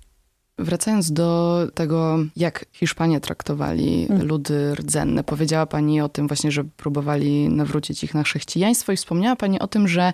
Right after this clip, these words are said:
Speaker 1: mówili, że tam chyba nie ma żadnej religii,
Speaker 2: Mhm.
Speaker 1: e, więc łatwo ich będzie nawrócić. Ale czy to była prawda?
Speaker 2: Nie, absolutnie.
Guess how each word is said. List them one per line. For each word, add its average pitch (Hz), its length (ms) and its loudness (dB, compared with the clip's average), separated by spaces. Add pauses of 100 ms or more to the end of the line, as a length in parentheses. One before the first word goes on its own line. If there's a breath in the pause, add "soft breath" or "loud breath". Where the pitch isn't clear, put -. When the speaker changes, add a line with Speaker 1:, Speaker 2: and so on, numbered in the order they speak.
Speaker 1:
mówili, 175 560 2
że 160 640 2 (120)
tam 262 140 2
chyba 202 220 0
nie 202 140 4
ma 180 120 2
żadnej 165 300 0
religii, 156 600 0 (240 loud breath)
Speaker 2:
Mhm. 220 240 4
Speaker 1:
e, 160 300 2
więc 170 260 0
łatwo 175 380 -2
ich - 200 -8
będzie 165 280 -2
nawrócić. - 640 -4
Ale 160 340 0
czy 156 160 -4
to 160 120 -4
była 151 180 -2
prawda? 156 460 -6 (320)
Speaker 2:
Nie, 180 180 6
absolutnie. 175 600 -2